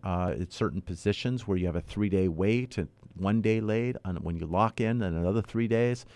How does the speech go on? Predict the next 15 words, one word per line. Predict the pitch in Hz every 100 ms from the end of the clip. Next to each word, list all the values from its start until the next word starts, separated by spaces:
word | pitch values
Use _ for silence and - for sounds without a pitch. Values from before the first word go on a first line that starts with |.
| - -
and | 87
then | 85
if | 76
you're | 80
refinancing, | 90 - 104 110 113 113 - 113
it's | 104
three | - 120
days. | 117 117 - - -
So | 156
there's | 151
a | 143
lot | 139 156
of | 156 - -
time | - 131 147 156 156 143 - - -
restraints, | 107 - - 98 82 85 -